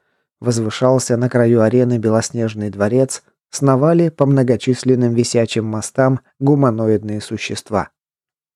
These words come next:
Передо мной предстал огромный, раскинувшийся в зелёной долине мегаполис.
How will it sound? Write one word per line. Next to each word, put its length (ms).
Передо 320
мной 240
предстал 600
огромный, 760
раскинувшийся 960
в 80
зелёной 480
долине 420
мегаполис. 800